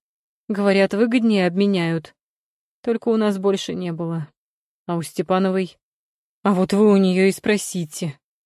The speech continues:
У Тихони. С ненавистью закончила Митрофанова. И тут же заныла. «А что мне теперь будет, товарищ капитан?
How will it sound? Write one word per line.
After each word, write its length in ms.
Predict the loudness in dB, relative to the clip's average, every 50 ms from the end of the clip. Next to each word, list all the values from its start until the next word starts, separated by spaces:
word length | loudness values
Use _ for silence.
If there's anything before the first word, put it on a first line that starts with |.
| _ _
У 80 | -8 -8
Тихони. 760 | -6 -6 -6 -8 -4 -2 0 0 0 0 0 -2 -4 -6 -10 _ _ _ _ _ _ _ _ _ _ _ _ _ _ _ _ _
С 160 | _ -8 -2 0
ненавистью 560 | 2 2 2 2 0 -2 -4 -4 -6 -4 -4
закончила 480 | -4 -2 -2 -2 -2 -2 -2 -2 -2
Митрофанова. 920 | -2 -2 -2 -2 -4 -6 -6 -4 -4 -4 -2 -2 -2 -4 -4 -4 -6 -6 -10 _ _ _ _ _ _ _ _ _ _ _ _ _ _
И 120 | -6 -6 -2
тут 180 | -2 -2 -2
же 80 | -2 -2
заныла. 640 | 0 0 0 0 0 0 0 0 0 -2 -2 -4 -8 _ _ _ _ _ _ _ _ _ _ _ _ _ _ _ _ _ _ _ _
«А 100 | -6 -6
что 200 | -6 -2 -2 -2
мне 180 | 0 0 -2 -4
теперь 320 | -6 -10 -8 -4 -4 -4
будет, 360 | -2 -2 -4 -2 -2 -4 -2 0
товарищ 440 | 0 0 2 2 0 0 -2 -2
капитан? 580 | -6 -8 -6 -6 -6 -4 -2 -2 -2 -2 -4